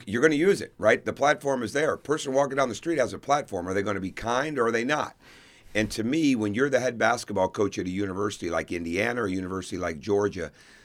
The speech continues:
that platform has got so much more ability to help than just being the basketball coach. And, uh, I look at it that way. I look at every person, and in this world, as God created every one of us equal.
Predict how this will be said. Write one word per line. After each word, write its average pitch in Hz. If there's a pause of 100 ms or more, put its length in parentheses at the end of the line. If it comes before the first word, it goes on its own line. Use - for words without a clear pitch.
(120)
that 131
platform 110 (260)
has 98
got 95
so -
much 135
more 107
ability 98
to 82
help 92
than 87
just 87
being 87
the 78
basketball 76
coach. - (480)
And, 90
uh, 85
I 101
look 127
at 95
it 82
that 76
way. 78
I 80
look 101
at 90
every 101
person, 110 (380)
and 85
in 90
this 101
world, 104
as 85
God 95
created 92
every 104
one 110
of 113
us 107
equal. -